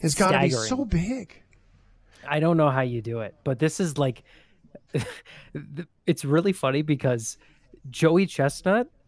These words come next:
Speaker 2: has the most championship titles by sports.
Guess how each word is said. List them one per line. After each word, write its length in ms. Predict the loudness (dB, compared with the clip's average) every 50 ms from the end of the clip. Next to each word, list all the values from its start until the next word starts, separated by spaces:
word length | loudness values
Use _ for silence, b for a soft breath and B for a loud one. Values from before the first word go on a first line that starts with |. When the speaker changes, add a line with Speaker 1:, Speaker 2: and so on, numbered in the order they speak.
| _
Speaker 2:
has 280 | -4 2 2 2 2 2
the 100 | 0 -2
most 420 | -2 -2 0 0 0 -2 -4 -8 -12
championship 720 | -10 -8 -6 -6 -6 -4 -4 -4 -4 -2 -4 -4 -6 -6 -6
titles 420 | -6 -4 -2 -2 -2 -4 -6 -6
by 200 | -4 -2 -2 -2
sports. 720 | -4 -6 -10 -8 -8 -8 -8 -8 -10 -12 -16 -16 -16 -18